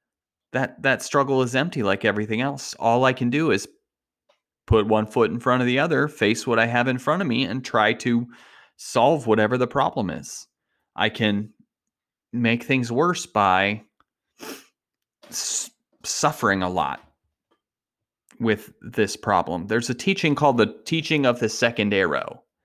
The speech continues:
And that, that idea is that when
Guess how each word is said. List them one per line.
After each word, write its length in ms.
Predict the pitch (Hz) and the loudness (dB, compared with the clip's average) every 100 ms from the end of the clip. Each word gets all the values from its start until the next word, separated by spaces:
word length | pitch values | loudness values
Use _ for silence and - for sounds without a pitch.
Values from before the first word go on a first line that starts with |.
| _ _ _ _ _ _ - | _ _ _ _ _ _ 0
And 640 | 113 107 104 104 104 113 - _ _ _ _ _ _ _ _ _ _ | 2 4 4 4 2 0 -6 _ _ _ _ _ _ _ _ _ _
that, 420 | 123 135 - - | -2 -2 -2 -6
that 300 | 143 131 - | 0 0 0
idea 580 | - 120 117 131 131 92 | -2 -2 0 2 4 4
is 480 | 107 107 101 98 - - - | 2 0 0 -4 -10 -12 -2
that 500 | 104 101 90 - - _ _ _ _ _ _ | 0 2 -2 -8 -18 _ _ _ _ _ _
when 420 | 120 113 110 107 | -2 0 0 -6